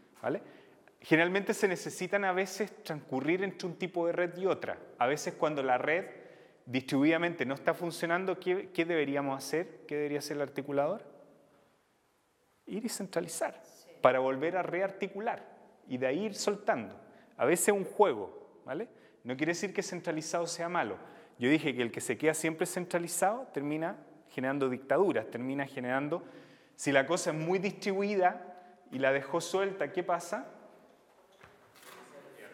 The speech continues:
Speaker 1: Se deshace, si no está escuchando.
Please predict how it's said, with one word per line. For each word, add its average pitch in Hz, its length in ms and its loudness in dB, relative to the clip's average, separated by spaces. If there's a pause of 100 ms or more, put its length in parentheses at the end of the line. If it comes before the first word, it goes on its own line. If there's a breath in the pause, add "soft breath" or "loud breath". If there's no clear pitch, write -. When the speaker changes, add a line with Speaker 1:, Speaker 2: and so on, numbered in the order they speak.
(800)
Speaker 1:
Se 151 140 4
deshace, - 480 4
si - 160 -4
no 156 80 0
está 160 160 2
escuchando. 156 600 -2